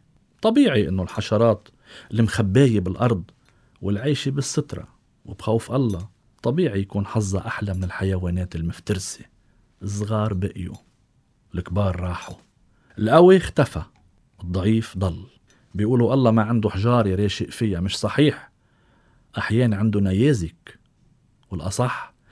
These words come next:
إنه مش كل النيازك ع شكل صخرة. أحيان بيرمي نيزك صغير، أحيان نيزك وسط، وأحيان نيزك كبير. يا لطيف، شو عنا ديناصورات لازم لها نيازك.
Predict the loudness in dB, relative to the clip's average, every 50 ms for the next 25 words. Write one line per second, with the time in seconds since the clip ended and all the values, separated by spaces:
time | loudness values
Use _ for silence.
0 | -20 -20 -20 -20 -20 -2 2 4 6 6 6 6 4 4 4 4 4 6 6 6
1 | 6 6 6 8 8 8 8 6 4 0 0 -2 -2 -2 -2 -2 0 0 -2 2
2 | 2 2 2 2 -2 -4 -4 -6 -12 -18 -20 -20 -20 -20 -20 -20 -20 -20 _ _
3 | -12 -10 -4 -2 0 2 2 2 2 2 2 2 4 2 2 4 4 2 2 2
4 | 0 -2 -2 -4 -2 0 2 2 2 2 0 -2 -6 -14 _ _ _ _ _ _
5 | _ _ -20 -20 -12 -6 -6 -4 -2 0 0 2 2 2 2 2 2 2 2 0
6 | -2 -2 0 0 0 0 0 -2 -4 -4 -6 _ _ -20 -20 _ _ _ _ _
7 | _ _ _ _ -12 -10 -10 -6 -2 0 0 2 2 2 2 2 0 -2 -4 -6
8 | -8 -8 -4 0 0 2 2 0 -2 -6 -10 -16 _ _ _ _ _ _ _ _
9 | -6 -2 -2 0 0 -2 -2 -2 -2 0 0 0 0 0 0 -2 -4 -6 -6 -6
10 | -4 -2 -2 0 0 -2 -2 -2 -2 -2 -2 -2 -4 -4 -4 -2 -2 -2 -2 -2
11 | -4 -6 -6 -6 -4 -2 -2 -4 -2 -2 -2 -4 -2 -2 -2 -2 -2 -2 -2 -4
12 | -6 -8 -12 -14 _ _ _ -20 -20 -20